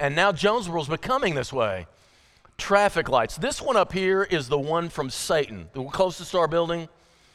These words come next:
It's got a little signal that's built into my truck that when I come,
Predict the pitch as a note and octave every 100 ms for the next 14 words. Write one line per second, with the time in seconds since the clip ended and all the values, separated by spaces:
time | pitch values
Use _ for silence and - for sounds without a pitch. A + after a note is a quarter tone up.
0 | _ _ _ D3+ C#3+ - F3 E3+ D#3+ F3+
1 | E3+ D#3+ D3+ C#3+ - _ _ - - -
2 | F#3+ D3+ C3 A2 G#2 - _ _ _ -
3 | C3+ - B2+ F3 F3+ E3 D3+ C#3+ - F3+
4 | D#3+ D#3+ C#3 D3+ D3+ - F3+ D#3+ D#3 C#3+